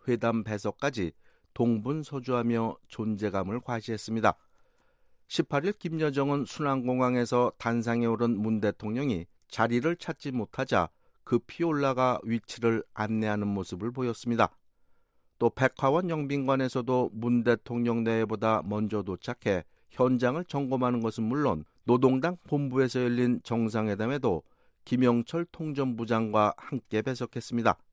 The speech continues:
이번 평양 정상회담을 통해 김정은 위원장은 자신이 아버지인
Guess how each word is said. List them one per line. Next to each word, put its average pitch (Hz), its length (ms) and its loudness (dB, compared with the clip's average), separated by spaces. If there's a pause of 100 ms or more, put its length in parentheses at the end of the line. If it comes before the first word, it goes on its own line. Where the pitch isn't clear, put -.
(840)
이번 143 380 2
평양 160 400 -2
정상회담을 123 720 0
통해 123 400 -4 (400)
김정은 147 520 2
위원장은 139 460 -2
자신이 139 600 -2
아버지인 123 680 0